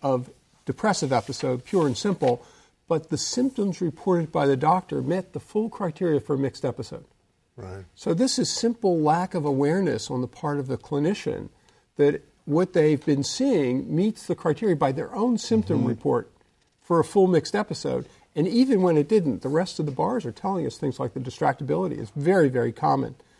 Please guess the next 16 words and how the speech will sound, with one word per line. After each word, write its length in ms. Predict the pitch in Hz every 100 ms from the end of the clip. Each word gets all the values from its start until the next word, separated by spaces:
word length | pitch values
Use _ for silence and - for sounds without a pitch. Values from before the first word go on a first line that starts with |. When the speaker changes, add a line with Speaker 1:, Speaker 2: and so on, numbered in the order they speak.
| _ _
Speaker 1:
So 420 | - 180 170 170 190
there 160 | 190
are 80 | 220
not 220 | 247 269
many 340 | 196 220 208 196
pure 520 | - - 190 202 190
episodes 600 | 185 214 - 147 127 127 -
out 140 | 156
Speaker 2:
Sure. 80 | 104
Speaker 1:
there 180 | - 50
when 200 | 123 131
it 80 | 127
comes 220 | 151 135
down 200 | 165 151
to 80 | -
it. 140 | -